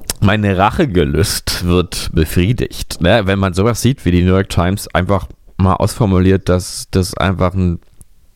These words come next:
kaputter Laden ist da und dass man irgendwie sich bei Springer an die, an die, ähm, an, oder bei Bild zumindest, äh, an die, äh, ganz nach oben bumsen muss, dann gibt mir das eine gewisse Genugtuung, muss ich einfach zugeben.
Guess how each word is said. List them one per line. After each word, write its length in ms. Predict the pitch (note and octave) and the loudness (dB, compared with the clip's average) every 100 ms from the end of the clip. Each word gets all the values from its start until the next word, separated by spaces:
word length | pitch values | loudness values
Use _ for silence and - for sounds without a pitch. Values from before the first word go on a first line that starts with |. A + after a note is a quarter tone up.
| - | -2
kaputter 440 | - F#2+ A2 G#2+ | 0 2 2 2
Laden 280 | F#2+ F#2 C3 | 2 2 2
ist 260 | D2 - - | 0 -2 0
da 200 | E2+ A#2 - - - - - - - | 2 0 -6 -20 -20 -20 -20 -16 -4
und 220 | F#2 F2+ | -2 0
dass 140 | F2+ | 0
man 200 | G2 F#2+ | 0 0
irgendwie 320 | C#2 F#2 G2+ F#2+ | 0 0 2 2
sich 200 | G2 - | 0 2
bei 140 | F#2 | -2
Springer 460 | F#2 - G#2 G2+ E2+ | 0 -2 0 2 2
an 80 | |
die, 120 | F#2+ F#2 - | 0 -2 -4
an 160 | - F#2 | 0 2
die, 120 | F#2 - | 2 2
ähm, 300 | F#2 F2 E2+ - | 0 0 -2 -4
an, 160 | D#2+ D2+ | -2 -2
oder 300 | - F2+ E2+ | 0 0 2
bei 140 | F2+ | 0
Bild 260 | F2+ F#2 - | 0 -2 2
zumindest, 480 | F#2 F2+ F#2 - | 2 2 0 -2
äh, 240 | - F2+ F2 - | 0 2 2 0
an 100 | F2+ | 0
die, 160 | F2+ - - | -2 -4 -4
äh, 240 | F2 F2 F2 - | 0 0 0 -4
ganz 160 | - G2 | -4 0
nach 100 | F2+ | 0
oben 240 | G#2 B2 | 0 0
bumsen 320 | G#2 F#2+ G2+ | 0 0 2
muss, 260 | F#2 C3 - - - - - - - - | 2 0 -2 -18 -20 -20 -20 -20 -20 -4
dann 380 | - F#2+ G2+ G2 | 0 0 0 -2
gibt 200 | A2+ - | -2 0
mir 60 | C3 | 0
das 140 | B2+ | 2
eine 100 | C3 | 2
gewisse 260 | A2+ B2+ B2 | 2 2 0
Genugtuung, 640 | B2 E3+ - F2 D#2 D2+ - | 0 -2 0 2 2 0 -4
muss 240 | - F#2 A2 | -2 0 2
ich 120 | G2+ | 0
einfach 220 | G#2 A#2 | 2 0
zugeben. 440 | - D3 F2+ D#2 | 0 0 2 0